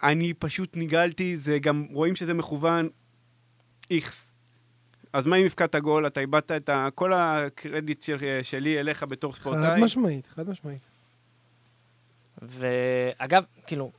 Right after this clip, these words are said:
Speaker 3: רק הדבר הכי בולט על, על הסיפור הזה של מליקסון. הרי אנחנו יודעים כולנו שמאור מליקסון כנראה כבר לא יהיה השחקן שישחק תשעים דקות בכל משחק. האם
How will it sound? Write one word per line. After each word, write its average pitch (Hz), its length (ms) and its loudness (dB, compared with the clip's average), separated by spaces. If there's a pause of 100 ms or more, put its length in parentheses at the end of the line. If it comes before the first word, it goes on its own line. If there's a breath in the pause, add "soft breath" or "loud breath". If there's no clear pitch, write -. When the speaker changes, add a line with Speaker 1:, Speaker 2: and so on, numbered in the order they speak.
(100)
Speaker 3:
רק 180 320 2
הדבר 190 420 2
הכי 185 840 -8 (280)
בולט 147 380 -2
על, 143 220 -6
על 131 120 -18
הסיפור 180 320 -8
הזה 160 120 -2
של 135 160 -6
מליקסון. 139 400 -6 (1300)
הרי 165 180 6
אנחנו 190 240 8
יודעים 202 460 4
כולנו 190 500 2
שמאור 147 400 0
מליקסון 220 800 0 (520)
כנראה 165 340 2
כבר 175 220 2
לא 175 180 4
יהיה 185 140 4
השחקן 156 360 -4
שישחק 143 380 -10
תשעים 143 340 -8
דקות 135 260 -4
בכל 131 260 -6
משחק. 127 500 -12 (400)
האם 214 480 0